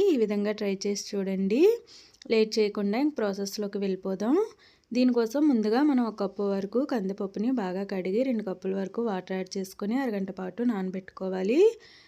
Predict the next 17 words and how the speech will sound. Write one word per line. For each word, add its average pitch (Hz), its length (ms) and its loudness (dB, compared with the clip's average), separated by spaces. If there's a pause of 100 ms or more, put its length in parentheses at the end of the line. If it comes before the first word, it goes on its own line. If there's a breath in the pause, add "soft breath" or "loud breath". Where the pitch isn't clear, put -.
(120 loud breath)
తర్వాత 247 360 0
ఇందులోకి 247 560 2
కట్ 247 200 -2
చేసి 214 240 -2
పెట్టుకున్న 214 480 -2
టమోటా, 202 560 -2
పచ్చిమిర్చి, 220 600 -4
ఉల్లిపాయ 202 360 -2
ముక్కలు, 202 380 -2
కొద్దిగా 208 420 0
కరివేపాకు 202 640 -4
వేసుకోవాలి. 196 840 0 (1600 soft breath)
తర్వాత 254 340 4
ఇందులోకి 254 520 4
రుచికి 254 280 -2
సరిపడా 214 400 -2
సాల్ట్, 196 560 -2